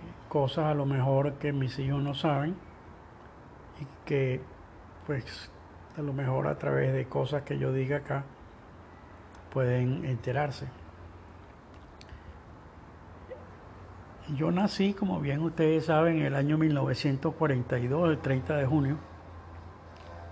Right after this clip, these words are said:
Supuestamente, en un tiempo corto,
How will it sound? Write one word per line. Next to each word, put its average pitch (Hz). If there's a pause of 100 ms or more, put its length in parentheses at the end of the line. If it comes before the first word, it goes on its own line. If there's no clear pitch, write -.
(840)
Supuestamente, 170 (1200)
en 139
un 143
tiempo 165
corto, 170